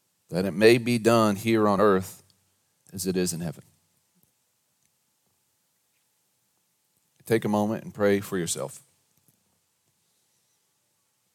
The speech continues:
That if a revival is starting, that it starts right here in you. Father, speak to us. We're ready to hear what you have to say.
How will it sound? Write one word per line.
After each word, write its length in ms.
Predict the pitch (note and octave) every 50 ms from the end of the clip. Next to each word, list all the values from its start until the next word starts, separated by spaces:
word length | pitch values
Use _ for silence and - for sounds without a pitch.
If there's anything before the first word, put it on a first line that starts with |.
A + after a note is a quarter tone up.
| _ _ _ _ _ _ _ _ _ _ _ _ _ _ _ _ _ _ _ _ _ _ _ _ _ _ _ _ _ _ _ _
That 120 | - F#2 F#2+
if 100 | F#2 G2+
a 80 | F#2+
revival 580 | F2+ F#2 G2 G2+ G#2+ A#2 B2 A#2+ A2+ A2+ G2+ F#2+
is 80 | F#2
starting, 540 | - - - C3 B2+ A#2 G2 F#2+ G#2+ G#2+ G#2 - - - _ _ _ _ _ _ _
that 140 | - F2 E2+
it 60 | D#2+
starts 360 | - - G#2+ F#2+ F2 - -
right 260 | - G2 G2+ A2 G#2+ F2
here 360 | G2 F#2+ F#2 F2+ F2 F2 F2+ - _ _ _ _ _ _ _ _
in 100 | - E2
you. 200 | D#2+ D#2 C#2+ - - _ _ _ _ _ _ _ _ _ _ _ _ _ _ _ _ _ _ _ _ _ _ _ _ _ _ _ _ _ _ _ _ _
Father, 280 | - - G2 G2 F#2
speak 260 | G2 - - B2+ A2+ -
to 140 | - A#2 G#2
us. 220 | E2 D#2+ - -
We're 120 | F2+ F2
ready 260 | E2+ F#2+ F#2+ G2 G#2+ G2+
to 100 | G2 F#2
hear 240 | F#2 E2 D#2 C2+ - -
what 120 | - D2 D2+
you 100 | D2 D2
have 140 | D#2 E2 D#2
to 80 | -
say. 160 | - - B1